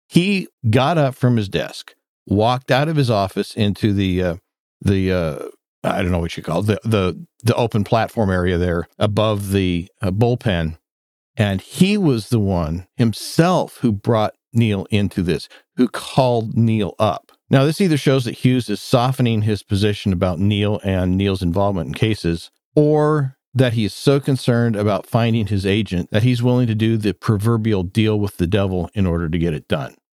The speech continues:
I'm not sure which at this point. Next, we see Neil and Mozzie in Neil's apartment watching the movie Tiles of Fire. For anybody who, who hasn't realized it yet,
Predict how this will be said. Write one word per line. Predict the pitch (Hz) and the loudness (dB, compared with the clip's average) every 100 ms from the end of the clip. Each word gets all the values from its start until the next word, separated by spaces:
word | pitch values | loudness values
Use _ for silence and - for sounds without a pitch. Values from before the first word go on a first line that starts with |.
| _ | _
I'm | 98 107 | -2 0
not | 131 131 | 0 -2
sure | - 135 | 0 0
which | 117 104 - | 2 0 -2
at | 71 | -6
this | 71 | -8
point. | - 87 - - - _ _ _ _ _ _ _ _ _ | -10 -8 -8 -10 -20 _ _ _ _ _ _ _ _ _
Next, | 113 110 117 - - - | 0 0 -2 -6 -10 -4
we | 110 104 98 | 0 0 -2
see | - - 101 101 95 92 - | -4 -2 0 0 0 -2 -2
Neil | 101 101 104 107 107 | 0 0 0 0 -2
and | - 95 90 | -2 0 0
Mozzie | 92 95 101 120 135 120 | 0 0 0 -2 -2 -2
in | - 101 98 95 | 0 0 2 2
Neil's | 98 90 | 0 0
apartment | 87 110 139 151 - | -2 0 0 -2 0
watching | 101 123 - 127 117 | -2 0 0 2 2
the | |
movie | 104 110 113 113 107 _ _ - | 2 2 0 0 -4 _ _ -4
Tiles | 78 85 95 95 | -2 0 0 0
of | 107 | -2
Fire. | - 113 127 110 71 - _ _ _ _ _ _ _ _ - | 0 0 0 -2 -6 -14 _ _ _ _ _ _ _ _ -14
For | - 123 | -2 0
anybody | 120 117 110 107 | 2 0 0 0
who, | 104 101 101 | 0 -2 -2
who | 104 101 | 0 0
hasn't | 95 101 98 | 0 -2 -2
realized | 95 92 92 87 | -2 0 -2 -4
it | - | -4
yet, | 87 80 | -2 -2